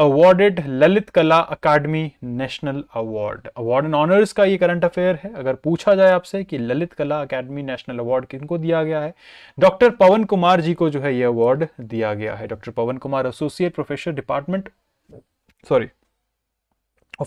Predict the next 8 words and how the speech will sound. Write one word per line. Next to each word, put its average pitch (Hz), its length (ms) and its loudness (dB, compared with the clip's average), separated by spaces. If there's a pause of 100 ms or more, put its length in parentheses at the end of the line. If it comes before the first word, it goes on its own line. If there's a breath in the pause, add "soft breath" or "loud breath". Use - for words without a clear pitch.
Fine 165 200 0 (100)
Arts, 220 140 -4
Kurukshetra 131 600 -6
University, 123 500 -6 (760 soft breath)
was 147 360 6
awarded 214 520 6
the 208 260 2 (140)
Lalit 190 260 4